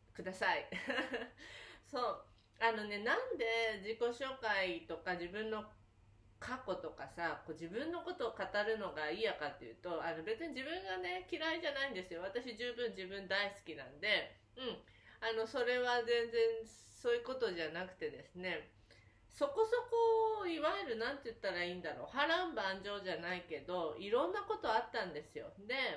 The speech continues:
うん。結構いろんなもの見てきちゃったし、ダークサイドにすっぽり落ちてましたとか、うん、なんか、そうそう、あの、本当に結構ぶっ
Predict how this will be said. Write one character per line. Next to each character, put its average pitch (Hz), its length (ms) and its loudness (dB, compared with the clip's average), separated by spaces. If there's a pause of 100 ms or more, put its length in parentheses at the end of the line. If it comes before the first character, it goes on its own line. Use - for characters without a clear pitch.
(1000)
う 214 40 -12
ん。 220 280 -4 (1000)
結 359 200 0
構 262 160 4
い 226 120 4
ろ 226 140 4
ん 277 80 -2
な 302 80 2
も 311 160 -2
の 247 120 -2
見 220 160 -2
て 220 280 4
き - 80 -14
ち 185 120 -4
ゃ 160 60 2
っ 160 40 0 (140)
た 131 140 -12
し、 175 540 -4 (1200)
ダ 185 220 2
ー 190 40 -6
ク - 80 -12
サ 220 200 2
イ 180 80 0
ド 143 560 -4 (720)
に 151 120 -10
す 165 260 -10
っ - 20 -6 (100)
ぽ 220 120 2
り 160 60 4
落 175 180 2
ち - 100 -14
て 165 120 0
ま 139 180 -6
し - 120 -20
た 127 80 -10
と - 160 -16
か、 160 440 0 (520)
う 185 40 -10
ん、 180 480 -6
な 202 120 0
ん 202 60 -8
か、 151 380 -2
そ 226 220 0
う 220 40 -4
そ 214 380 0
う、 - 40 -
あ 180 160 0
の、 170 260 -6
本 202 260 -10
当 247 140 -4
に 240 640 -2
結 247 220 -6
構 180 100 -4
ぶ 170 160 -6
っ - 20 -4